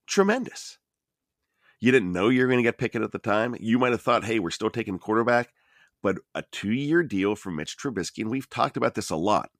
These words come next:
that eases the transition. That makes everything so much better for this team where they have somebody in there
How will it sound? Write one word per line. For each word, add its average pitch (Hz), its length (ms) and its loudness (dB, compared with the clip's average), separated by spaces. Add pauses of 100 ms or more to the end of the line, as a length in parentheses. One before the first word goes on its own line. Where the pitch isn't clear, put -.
(720)
that 127 200 2 (100)
eases 101 680 2
the 82 100 -8
transition. 80 640 -8 (920)
That 123 140 2
makes 120 400 -2 (320)
everything 135 640 -2
so - 480 0
much 113 380 0
better 110 280 0
for 107 300 -2
this 95 260 -6
team 110 440 -2 (920)
where 123 260 4
they 117 160 2
have 120 340 -4
somebody 107 460 -2
in 127 120 -4
there 92 340 -4